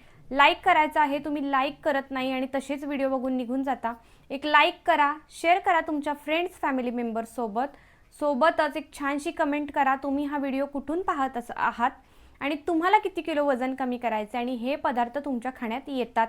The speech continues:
का? तर चला मग, व्हिडिओ इथेच एंड करूयात. भेटूयात अशाच नेक्स्ट व्हिडिओमध्ये. तोपर्यंत तुम्ही स्वतःची काळजी घ्या, खुश रहा, आनंदी रहा, फिट रहा.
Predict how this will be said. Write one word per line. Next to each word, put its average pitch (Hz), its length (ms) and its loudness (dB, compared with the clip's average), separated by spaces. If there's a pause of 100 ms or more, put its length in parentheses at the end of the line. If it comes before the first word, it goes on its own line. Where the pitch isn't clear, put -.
(160)
का? 196 160 -2 (640)
तर 302 220 2 (440)
चला 349 220 6
मग, 359 180 2
व्हिडिओ 311 340 0
इथेच 302 380 -4
एंड 294 220 -4
करूयात. 262 420 2 (120)
भेटूयात 262 460 -2
अशाच 285 300 -4
नेक्स्ट 262 300 -6
व्हिडिओमध्ये. 233 640 -2 (420)
तोपर्यंत 403 560 6 (440)
तुम्ही 311 200 0
स्वतःची 381 420 0
काळजी 294 360 2
घ्या, 269 260 0 (180)
खुश 403 260 -4
रहा, 262 320 0 (140)
आनंदी 370 340 0
रहा, 196 220 -4 (200)
फिट 370 280 -2
रहा. 180 180 -4